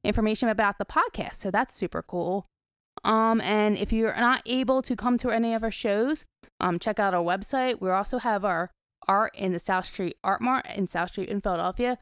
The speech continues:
Um, make sure you say hi to Nicole and Nicole while you're there. Um, definitely check in. There's a,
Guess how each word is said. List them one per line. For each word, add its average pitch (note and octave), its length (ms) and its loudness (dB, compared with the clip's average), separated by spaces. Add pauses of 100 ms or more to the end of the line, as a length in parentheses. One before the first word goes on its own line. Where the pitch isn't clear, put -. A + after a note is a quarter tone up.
(300)
Um, F#3+ 140 2
make G3 180 0
sure A#3+ 140 -4
you G#3+ 100 -4
say G#3 160 -2
hi G3 300 0
to G3+ 220 -4
Nicole F#3 420 -2
and F3 80 -2
Nicole F#3+ 340 -2
while F#3 180 0
you're D#3+ 180 -4
there. F#3 380 0 (480)
Um, E3+ 560 0
definitely G#3 280 0
check G#3+ 220 -4
in. A3+ 240 2
There's G3 160 -2
a, F3 160 -2